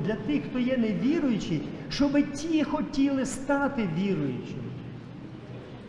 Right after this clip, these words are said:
Щоби ті хотіли стати такими, як ви. І оце свято сьогодні нам, до нас взиває бути такими православними,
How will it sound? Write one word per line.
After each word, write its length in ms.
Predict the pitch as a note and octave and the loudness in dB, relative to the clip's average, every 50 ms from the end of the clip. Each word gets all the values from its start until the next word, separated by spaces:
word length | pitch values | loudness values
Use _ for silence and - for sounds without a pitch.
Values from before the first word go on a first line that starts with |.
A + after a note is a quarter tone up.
| - - - - - | -14 -14 -14 -14 -6
Щоби 260 | - - C4 B3 C#4+ C#4+ | -2 2 4 6 6 6
ті 200 | - - D#4+ D#4 | 6 4 2 4
хотіли 440 | - D4 D4 D4 C#4+ D4 C#4+ C4 | 4 4 4 4 4 2 2 2
стати 440 | - - - C4+ C#4 C#4 C4 - C4 A#3 - | 0 0 0 -2 -2 -2 0 -2 -2 -2 -2
такими, 480 | A#3 A#3 - - B3+ B3+ B3 A#3 A#3+ | -2 -2 0 0 2 2 2 2 2
як 240 | A3+ G3 F#3+ G#3+ G#3 - - E3+ D#3 D3 | 2 2 2 2 0 0 -2 -2 0 0
ви. 220 | F3 G#3+ G#3+ F3+ C#3+ B2 - - - - - - - - - - - - - - - - - - - - - - - - - - - - - - | 0 2 2 2 0 -2 -4 -6 -6 -8 -8 -10 -10 -10 -10 -10 -10 -12 -12 -12 -12 -14 -14 -16 -16 -16 -16 -16 -16 -14 -14 -14 -14 -12 -4 0
І 80 | F#3 F3+ | 2 2
оце 300 | F#3+ F#3 F#3+ G3 G3 E3+ | 2 2 2 2 2 0
свято 580 | - - - F3 G#3 B3 C#4 C4+ - G#3 F3 | 0 -2 -2 0 2 2 2 0 0 0 -2
сьогодні 480 | - - - E3 D#3+ E3+ D#3+ C#3+ C#3 C#3+ C#3 C#3+ | -2 0 0 2 2 2 2 0 0 0 2 2
нам, 300 | D#3 F3+ G#3 A#3 A#3 A#3 - - - - - - - - - - - - - - - - - - - - - - - - - - - - - - - - - - - | 2 2 2 0 0 -2 -4 -4 -6 -6 -8 -10 -10 -10 -10 -10 -10 -10 -10 -10 -10 -10 -10 -12 -12 -14 -14 -14 -14 -14 -14 -14 -14 -14 -14 -14 -14 -14 -12 -8 -2
до 120 | C#3+ E3 F3+ | 0 2 2
нас 300 | G3 G#3+ A3 G#3 D#3 - | 4 2 2 2 0 0
взиває 500 | C#3+ E3+ E3 D3+ D#3 D3+ D3 C3+ B2 B2 A#2+ - - - - - - - - - - - - - - - - - - - - - C#3 A#2 | 0 2 2 4 4 4 4 2 0 -2 -4 -6 -8 -8 -8 -10 -10 -10 -12 -12 -12 -14 -14 -16 -16 -16 -16 -14 -14 -14 -12 -8 -4 0
бути 360 | D3+ A3 B3+ - - A3 G#3 | 2 2 4 4 2 2 0
такими 720 | G#3 - F#3+ E3+ - - - G#3+ A#3 B3+ C4 A#3+ F3+ D3+ B2+ A2+ - - - - - - - | 2 2 0 0 0 0 0 2 4 4 4 4 4 4 2 0 -4 -6 -6 -8 -8 -6 -2
православними, 880 | C#3+ D#3 D#3+ D#3 D#3+ C#3+ - - E3+ D#3+ D#3+ D#3 C#3 C3+ B2+ B2+ B2 | 0 0 2 2 0 0 0 0 0 2 2 2 0 -2 -2 -4 -4